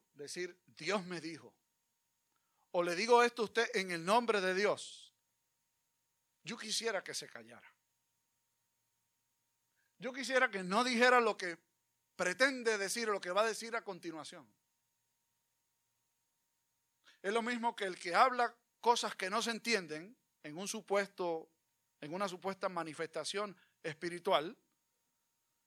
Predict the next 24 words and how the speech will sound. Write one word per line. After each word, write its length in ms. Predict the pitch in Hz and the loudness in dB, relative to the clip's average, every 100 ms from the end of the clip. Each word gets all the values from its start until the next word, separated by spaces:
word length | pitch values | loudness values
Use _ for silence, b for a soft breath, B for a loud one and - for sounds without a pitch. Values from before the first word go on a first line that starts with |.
| _ _ _ _ _ _ _ _ _ | _ _ _ _ _ _ _ _ _
para 200 | 175 165 | -2 0
luego 280 | 165 220 214 | 2 2 2
decir 480 | 202 175 214 175 170 _ _ | 0 0 -2 -4 -8 _ _
o 140 | - 175 | -4 -4
interpretar 840 | 180 170 160 165 156 196 190 190 _ _ | -2 -4 -2 -2 2 4 4 2 _ _
lo 220 | 151 156 | -4 -4
que 160 | 147 156 | -2 -2
dijo. 200 | 196 175 | 0 -2
Hace 140 | 175 | -2
un 100 | 240 | -6
rato 300 | 208 220 214 | -2 -2 -2
estaba 540 | 156 180 180 170 147 - _ | -8 -6 -4 -4 -6 -14 _
compartiendo 560 | - 156 156 - 185 180 | -20 -8 -8 -6 -8 -8
el 80 | 151 | -8
anciano 400 | 131 170 175 170 | -8 -8 -8 -6
Pedro 280 | 175 175 147 | -6 -6 -8
Ruiz 440 | 185 175 - - _ _ _ _ _ _ _ _ b b b b b b b _ _ | -10 -10 -14 -16 _ _ _ _ _ _ _ _ b b b b b b b _ _
lo 180 | 156 147 | -10 -4
que 100 | 185 | -4
es 80 | 214 | 0
la 140 | 175 | 0
mala 300 | 165 196 190 | 4 2 4
práctica 800 | 180 190 - 196 - 175 175 - | 2 2 0 -16 0 2 2 -2
del 580 | 143 139 147 139 135 | -14 -8 -8 -8 -12